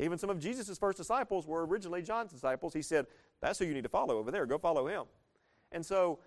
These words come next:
and so John the Baptist is saying he is the one. And yet they seem surprised when people are following the one who he, he already said, "That's the one."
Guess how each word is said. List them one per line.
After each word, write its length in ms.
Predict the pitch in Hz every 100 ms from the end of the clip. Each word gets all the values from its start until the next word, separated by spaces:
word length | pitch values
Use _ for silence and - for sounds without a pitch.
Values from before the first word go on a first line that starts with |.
| _ _ _ _ _ _ _ _ _ _ _ -
and 80 | 160
so 120 | 185
John 180 | 160 196
the 80 | 214
Baptist 480 | 202 202 190 - -
is 360 | 165 147 - -
saying 480 | - 180 170 147 123
he 140 | 190 240
is 160 | 220
the 80 | 165
one. 320 | 156 143 95 - _ _ _ _ _ -
And 160 | 139
yet 220 | 151 202 -
they 180 | 139 233
seem 300 | - 220 202
surprised 800 | - 151 - 269 160 120 135 151
when 140 | 151 139
people 320 | 220 247 202
are 80 | 170
following 400 | 214 233 202 165
the 80 |
one 360 | 139 240 185 156
who 120 | 160
he, 240 | 151 185 175
he 120 | 196
already 200 | 190 151
said, 300 | - 156 143 - -
"That's 180 | 139
the 120 | - 131
one." 240 | 170 117